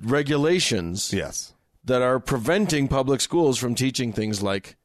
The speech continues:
Speaker 1: creationism
Speaker 2: Right.
Speaker 1: and young earth creationism and
Speaker 2: Right.
Speaker 1: dinosaurs lived with people and all of that stuff. Uh,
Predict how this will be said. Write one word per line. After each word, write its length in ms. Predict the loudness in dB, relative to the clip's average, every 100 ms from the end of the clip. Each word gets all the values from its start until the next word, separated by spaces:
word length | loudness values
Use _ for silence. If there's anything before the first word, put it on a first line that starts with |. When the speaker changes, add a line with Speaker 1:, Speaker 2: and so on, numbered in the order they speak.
| -6
Speaker 1:
creationism 880 | 2 4 4 2 0 0 -2 -4 -4
Speaker 2:
Right. 120 | -4
Speaker 1:
and 260 | -2 -2 2
young 300 | 2 2 2
earth 320 | 2 0 -2
creationism 880 | 0 2 2 2 0 0 -2 -4 -4
and 400 | -4 -2 -2 -4
Speaker 2:
Right. 260 | -4 -6 -10 _ -6
Speaker 1:
dinosaurs 580 | -2 0 0 2 2 2
lived 240 | 2 0 0
with 220 | -2 0
people 460 | -2 0 0 0
and 160 | 0 0
all 260 | 2 2 2
of 80 |
that 180 | 2 0
stuff. 380 | 0 -6 -6 -12 _ _ _ _ _ -4
Uh, 280 | 0 2